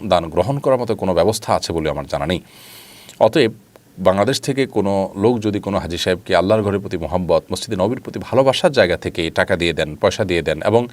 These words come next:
আহ, সেটা দান করার জন্য বলে দেন, তাহলে সেক্ষেত্রে সেই দান করাটা হাজী সাহেবের জন্য যেহেতু এর কোনো সুযোগ নেই, অতএব তিনি এই টাকাটা মালিকের কাছে ফেরত দিয়ে দিবেন, সেটি করা কর্তব্য। কারণ আমরা জানি যে যেহেতু দান করার অপশনটা নেই, অতএব,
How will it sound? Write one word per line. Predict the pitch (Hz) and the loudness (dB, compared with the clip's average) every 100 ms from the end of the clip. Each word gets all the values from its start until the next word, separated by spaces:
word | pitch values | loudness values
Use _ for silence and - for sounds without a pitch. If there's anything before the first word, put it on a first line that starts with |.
| - - - - | -14 -20 -20 -4
আহ, | 92 82 80 80 80 - | 0 2 2 2 0 -2
সেটা | 113 101 | -4 0
দান | 92 90 | 0 0
করার | 98 90 | 0 0
জন্য | 92 85 | -2 -2
বলে | 87 104 | 0 2
দেন, | 85 | 0
তাহলে | 101 107 | 0 -4
সেক্ষেত্রে | 110 120 120 123 | -4 -6 -4 -4
সেই | - 107 | -4 -2
দান | 87 90 135 | 2 2 2
করাটা | 156 156 151 90 92 - _ _ _ _ - _ - _ - | 2 2 2 0 -2 -10 _ _ _ _ -20 _ -20 _ 0
হাজী | 123 104 | 0 2
সাহেবের | 123 113 101 | 2 2 2
জন্য | 104 98 | 0 0
যেহেতু | 90 92 | 0 0
এর | 92 | -2
কোনো | 90 | -4
সুযোগ | 85 139 143 95 | -2 2 2 0
নেই, | 92 - - - - - | -2 -4 -16 -18 -20 0
অতএব | 113 135 107 - - | 2 4 2 0 -4
তিনি | 104 92 87 - | -2 0 -4 -2
এই | 135 | -2
টাকাটা | 135 107 117 135 | 0 -2 0 0
মালিকের | 123 82 78 73 | 0 -2 -2 -4
কাছে | 87 - | -4 -6
ফেরত | - 80 | -2 -4
দিয়ে | 67 71 | -2 -8
দিবেন, | 71 71 - | -8 -12 -8
সেটি | - 120 113 | -6 -6 -4
করা | - 185 | -4 0
কর্তব্য। | 107 - 80 - - - - - | -2 -2 -6 -6 -12 -18 -20 -4
কারণ | - 143 135 185 - | 2 2 0 -6 -4
আমরা | 95 95 | 2 4
জানি | 98 139 | 6 4
যে | 127 98 | 2 2
যেহেতু | 110 139 - | 2 -2 2
দান | 113 135 | 2 2
করার | 156 185 | 2 4
অপশনটা | 147 - 135 101 | 4 2 0 0
নেই, | 82 151 | 0 -2
অতএব, | 101 - 107 | -4 0 -2